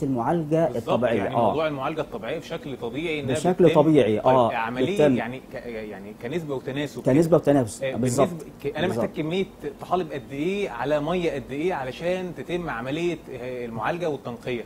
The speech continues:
Speaker 1: آه، ده، ده سؤال جميل جدًا يعني. آه، بالنسبة لكمية الطحالب اللي موجودة بيتوقف على،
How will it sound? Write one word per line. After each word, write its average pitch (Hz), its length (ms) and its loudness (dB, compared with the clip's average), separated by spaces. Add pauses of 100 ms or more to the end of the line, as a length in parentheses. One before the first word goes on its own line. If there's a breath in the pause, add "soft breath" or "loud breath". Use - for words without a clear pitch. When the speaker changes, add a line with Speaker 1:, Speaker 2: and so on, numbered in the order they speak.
(100)
Speaker 1:
آه، 113 120 2
ده، 135 220 4
ده 139 160 2
سؤال 139 260 -2
جميل 135 220 0
جدًا 101 240 -2
يعني. 85 340 -6 (400 loud breath)
آه، 107 200 4
بالنسبة 156 400 4
لكمية 160 360 2
الطحالب 165 340 -4
اللي 135 120 -2
موجودة 160 680 0
بيتوقف 123 720 -2
على، 151 380 0